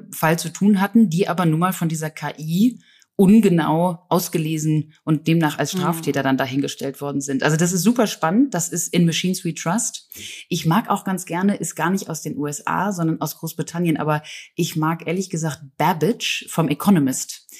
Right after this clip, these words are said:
Speaker 1: Die machen es
Speaker 2: Mhm.
Speaker 1: auch immer irre gut, haben eine große Spannbreite an technischen Themen, ist nicht nur K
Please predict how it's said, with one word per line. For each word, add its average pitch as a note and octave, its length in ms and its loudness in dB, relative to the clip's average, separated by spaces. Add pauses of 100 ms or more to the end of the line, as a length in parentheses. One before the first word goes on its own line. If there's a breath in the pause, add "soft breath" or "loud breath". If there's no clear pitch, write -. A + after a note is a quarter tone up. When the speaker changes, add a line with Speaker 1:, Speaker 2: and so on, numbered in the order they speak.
(180 loud breath)
Speaker 1:
Die F3 60 -4
machen G#3 180 6
es A#3+ 80 4
Speaker 2:
Mhm. D#4+ 60 2
Speaker 1:
auch F3+ 160 0
immer E3 180 2
irre F3 200 0
gut, A3+ 320 0
haben F3+ 140 2
eine D#3+ 180 -2
große F3 680 -2 (280 loud breath)
Spannbreite D#3 840 -2
an D3 120 -2
technischen D#3+ 500 -6
Themen, A3 300 2
ist D#3 160 -4
nicht E3+ 160 0
nur G3+ 160 2
K F3+ 160 -4